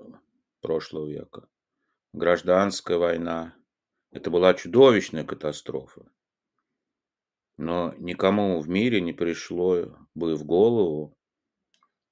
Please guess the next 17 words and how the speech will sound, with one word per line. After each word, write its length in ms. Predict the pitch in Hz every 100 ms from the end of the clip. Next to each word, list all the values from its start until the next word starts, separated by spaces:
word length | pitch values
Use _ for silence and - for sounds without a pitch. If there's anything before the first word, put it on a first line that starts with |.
| _ _ _ _ -
отвергать 640 | 76 82 78 90 92 -
русскую 380 | 87 85 - 80
культуру, 540 | 78 73 - 95 92
русский 280 | 82 80 -
язык 220 | 76 82
как 220 | - 76 -
таковой. 680 | - 76 76 87 110 113 _ _ _ _ _ _ _ _ _ _ _ _ -
Люди 600 | 87 104 98 87 80 - _ _ _ _ _ _
в 120 | - 87
эмиграции 840 | 92 95 92 87 - 76 71 67 _ _ _ _ _ _ _ _ -
в 60 |
двадцатые 720 | 78 92 - 107 98 - 87 85
годы 400 | 90 92 82 80
в 40 |
Берлине, 520 | 82 87 90 95 90
в 80 | 76
Париже 640 | 85 82 87 95 82 78